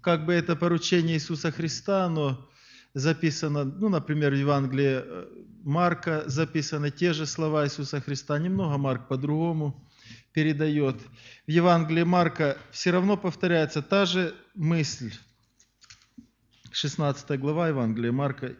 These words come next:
стих пятнадцатый. «И сказал им: „Идите по всему миру и проповедуйте Евангелие всей твари.“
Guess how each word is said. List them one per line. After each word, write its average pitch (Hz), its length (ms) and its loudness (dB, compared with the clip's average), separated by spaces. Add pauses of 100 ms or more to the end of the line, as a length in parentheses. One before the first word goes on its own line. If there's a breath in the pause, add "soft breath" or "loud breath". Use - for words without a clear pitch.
(100)
стих - 420 -8
пятнадцатый. 120 640 -6
«И 185 80 -6
сказал 175 520 2
им: 110 300 0 (520 loud breath)
„Идите 190 640 4
по 196 260 6
всему 202 640 2
миру 185 640 6 (600)
и 170 80 4
проповедуйте 156 880 4
Евангелие 143 500 0
всей 120 280 -2
твари.“ 92 460 -6